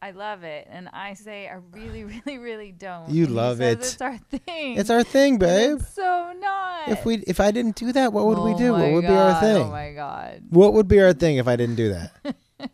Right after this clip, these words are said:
Speaker 1: <laughs> We would do what we do. We'd eat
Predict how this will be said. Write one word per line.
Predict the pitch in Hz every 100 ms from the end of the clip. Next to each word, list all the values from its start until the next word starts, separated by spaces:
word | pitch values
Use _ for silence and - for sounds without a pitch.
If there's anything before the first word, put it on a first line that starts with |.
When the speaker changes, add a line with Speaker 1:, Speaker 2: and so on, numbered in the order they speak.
| _ 240 _
Speaker 1:
<laughs> | - 214 214 _ 269 - 277 269 _ _ _ _
We | 214 233
would | 233 247 254 208 _ _ _ -
do | 208 277 302
what | 339 320
we | 320
do. | 311 403 427 311 196
We'd | 214 208 -
eat | 226 247 247